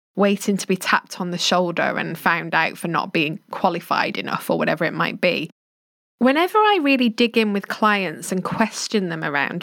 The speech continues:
that, it isn't actually a fear of being found out, a fear of being exposed as a fraud that is the problem. It is more aligned to these beliefs that I'm going to introduce you to now.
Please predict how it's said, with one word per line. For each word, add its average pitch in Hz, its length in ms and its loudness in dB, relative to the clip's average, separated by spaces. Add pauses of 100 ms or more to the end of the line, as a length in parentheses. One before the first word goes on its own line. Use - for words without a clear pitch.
that, - 460 -2 (460)
it 269 160 6
isn't 339 440 0
actually - 760 -2 (420)
a 202 80 2
fear 202 380 2
of 185 140 -6
being 175 240 0
found 175 400 -2
out, 165 340 -2
a 196 40 -4
fear - 300 -2
of 196 140 -4
being 180 220 0
exposed 180 680 -2
as 196 140 0
a 180 60 0
fraud 190 600 0
that 190 120 0
is 185 140 -2
the 180 80 -2
problem. 160 560 -2 (580)
It 220 160 4
is 220 200 4
more 226 420 4
aligned 180 540 2
to - 520 -2
these 180 220 2
beliefs 170 440 0
that 185 100 0
I'm 175 120 0
going 175 220 0
to - 140 -4
introduce 180 480 0
you 175 60 0
to 180 200 -2
now. 175 340 -4